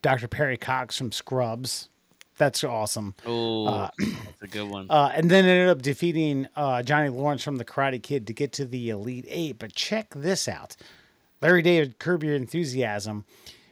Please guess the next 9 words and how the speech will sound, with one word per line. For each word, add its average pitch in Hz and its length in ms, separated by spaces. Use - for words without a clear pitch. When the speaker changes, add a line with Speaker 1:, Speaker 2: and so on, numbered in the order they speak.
Speaker 1:
uh, 131 140
ended 170 240
up 160 140
going 156 240
up 156 140
against 120 380
George 156 420
Costanza, 127 880
who 156 580